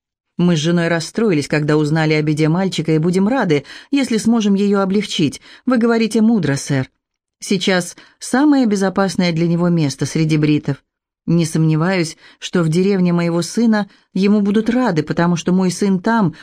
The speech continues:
уважаемый человек, почти старейшина. Разве что не по годам. Я знаю, что он заступится за мальчика и позаботится, чтобы ему оказали радушный прием. Я очень рад.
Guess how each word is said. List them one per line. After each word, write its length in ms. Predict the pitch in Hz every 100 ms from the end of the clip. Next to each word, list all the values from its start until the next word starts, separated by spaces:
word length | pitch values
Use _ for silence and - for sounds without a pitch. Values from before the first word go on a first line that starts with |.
| -
уважаемый 540 | 175 185 175 190 208
человек, 520 | 208 233 226 262 254 -
почти 340 | 151 - 196
старейшина. 760 | 185 214 240 233 - 147 143 135 _ _ _ _ _
Разве 300 | 175 170 160
что 400 | 156 175 170 - -
не 180 | 170
по 140 | 160 160
годам. 500 | 160 156 196 220 214 _ _ _ _ -
Я 240 | 170 175
знаю, 300 | 160 185 170
что 180 | - 180
он 100 | 170
заступится 600 | 175 170 233 180 160 143
за 120 | 156
мальчика 600 | 185 220 214 160 151 135 - -
и 120 | - 202
позаботится, 760 | 208 196 196 226 262 165 156
чтобы 320 | - 175 170
ему 180 | 185 214
оказали 460 | 196 190 190 226 214
радушный 500 | 196 185 190 202 190
прием. 540 | 220 233 202 135 135 _ _ _ _ _ _ _ _
Я 160 | 277 269
очень 300 | 254 254 233
рад. 280 | 147 135